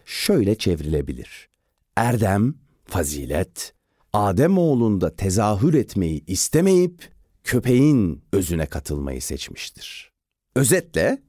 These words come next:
Monsieur Huber bu mısrasında köpekleri överken biz insanları yeriyor. Tam da bir silah tüccarına yakışacak mizantropi,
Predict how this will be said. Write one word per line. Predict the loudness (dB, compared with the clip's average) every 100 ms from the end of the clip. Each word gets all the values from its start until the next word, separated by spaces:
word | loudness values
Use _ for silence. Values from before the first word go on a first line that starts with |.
| _
Monsieur | 0 0 2 2 4
Huber | 2 2 2
bu | 2
mısrasında | 2 2 2 2 0 -2 0 0 -2 _
köpekleri | -4 0 -2 0 0
överken | 2 2 0 0 0 0 0
biz | -2 -2 0
insanları | 0 0 -2 0 0 -2
yeriyor. | -2 0 0 -2 -6 -16 -20 _ _ _ _ _ -2
Tam | 0 4
da | 2 2
bir | 0
silah | 0 0 2 2 0
tüccarına | -2 0 2 2 2
yakışacak | 0 0 0 0 0 0
mizantropi, | 0 2 0 0 0 2 2 0